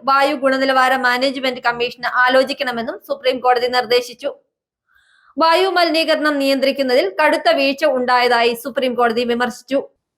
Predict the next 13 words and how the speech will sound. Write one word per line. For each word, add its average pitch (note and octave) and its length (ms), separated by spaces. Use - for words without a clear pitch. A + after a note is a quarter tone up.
ട്രക്കുകൾ, F4 640
മറ്റ് C#4 260
അന്തർ C#4 340
സംസ്ഥാന D4 500
വാഹനങ്ങൾ C4 640
തുടങ്ങിയവയ്ക്ക് B3 540
ഡൽഹിയിൽ D4+ 640
നിയന്ത്രണം D#4 520
കൊണ്ടുവരുന്നതിൽ B3 800
പാളിച്ചകളുണ്ടായെന്ന് C4 960
കോർട്ട് E4 360
കമ്മീഷണർ C4+ 520
റിപ്പോർട്ട് B3 360